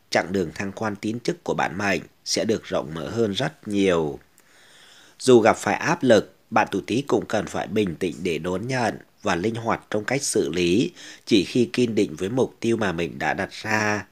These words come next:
thì với bạn tuổi Tý mới có thể đi đúng đường và đạt được những thành tựu lớn lao. Tuy nhiên, trong cái vận trình ngày thứ tư này với bạn tuổi Tý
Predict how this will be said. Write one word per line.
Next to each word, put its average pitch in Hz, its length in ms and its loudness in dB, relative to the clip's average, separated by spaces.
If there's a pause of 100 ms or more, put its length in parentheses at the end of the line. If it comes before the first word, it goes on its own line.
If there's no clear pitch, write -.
thì 98 160 -2
với 92 180 -4
bạn 113 200 0
tuổi 65 140 -8
Tý 87 340 -2 (340)
mới 117 140 2
có 151 200 2
thể 123 140 -2
đi 110 220 -2
đúng 110 320 0
đường 90 440 4 (200)
và 98 100 -2
đạt 87 260 -4
được 87 200 -6
những 85 200 -10
thành 104 260 -8
tựu 90 220 -4
lớn 87 300 -8
lao. 110 500 0 (1120)
Tuy 135 200 4
nhiên, 127 360 4 (400)
trong 127 140 2
cái 135 120 2
vận 120 280 4
trình 98 160 4
ngày 85 160 2
thứ 101 220 -4
tư 123 200 2
này 104 280 2
với 82 180 -2
bạn 110 220 -2
tuổi 78 100 -4
Tý 90 440 0